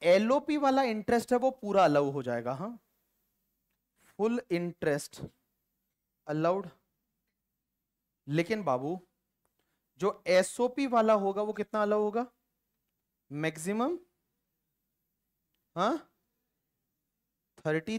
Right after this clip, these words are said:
थाउजेंड और मैक्सिमम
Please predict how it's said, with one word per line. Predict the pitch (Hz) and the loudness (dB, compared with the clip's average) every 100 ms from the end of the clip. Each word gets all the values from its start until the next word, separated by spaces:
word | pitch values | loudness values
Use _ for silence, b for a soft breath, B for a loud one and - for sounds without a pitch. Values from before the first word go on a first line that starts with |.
| 208 | 0
थाउजेंड | 202 202 226 220 | 0 0 -2 4
और | 240 359 - _ _ _ _ _ _ _ _ _ _ _ _ _ _ _ - | 6 6 4 _ _ _ _ _ _ _ _ _ _ _ _ _ _ _ -20
मैक्सिमम | 127 143 147 151 196 220 | -10 -6 -6 -6 -6 -6